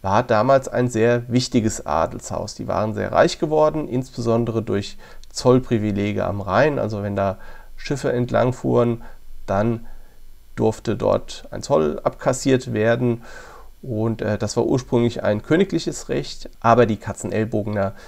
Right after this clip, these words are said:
hatten das erworben und konnten damit am Rhein, vor allem, äh, bei Sankt Goar, regelmäßig Zoll kassieren.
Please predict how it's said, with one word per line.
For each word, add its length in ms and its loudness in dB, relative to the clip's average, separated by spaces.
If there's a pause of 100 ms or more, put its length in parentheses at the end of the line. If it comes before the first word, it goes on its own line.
(160)
hatten 220 -6
das 180 -2
erworben 640 2 (720)
und 160 -4
konnten 380 -2
damit 500 -2
am 120 -8
Rhein, 340 2
vor 200 -8
allem, 320 -2 (540)
äh, 220 -8
bei 140 -4
Sankt 240 -6
Goar, 480 4 (380)
regelmäßig 580 0
Zoll 200 2
kassieren. 640 0